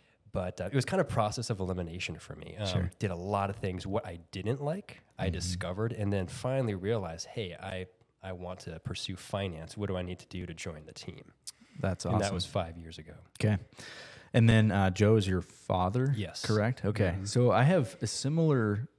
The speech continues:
Speaker 2: uh, sort of background 'cause, uh, my dad's been in mortgages for, well, we tease him at the office. When he's, he's, like, sixty-one, and we say he's been in mortgages for seventy years, you know, before he was born. Um, but truthfully, it's around thirty.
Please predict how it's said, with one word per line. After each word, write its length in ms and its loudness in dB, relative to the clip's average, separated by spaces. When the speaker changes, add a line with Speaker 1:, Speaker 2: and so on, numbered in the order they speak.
Speaker 2:
uh, 380 2
sort 220 2
of 80 0
background 560 2
'cause, 400 0
uh, 180 0
my 140 4
dad's 260 4
been 140 2
in 80 2
mortgages 480 0
for, 340 0
well, 140 8
we 100 6
tease 320 2
him 80 2
at 140 0
the 100 0
office. 400 0
When 160 -2
he's, 260 0
he's, 180 -2
like, 160 -2
sixty-one, 600 -2
and 140 0
we 100 0
say 160 -2
he's 120 0
been 120 0
in 80 0
mortgages 400 -2
for 180 -6
seventy 380 -2
years, 360 2
you 100 -2
know, 220 0
before 300 2
he 80 2
was 120 -2
born. 260 2
Um, 380 6
but 320 6
truthfully, 380 4
it's 140 0
around 280 -2
thirty. 540 -2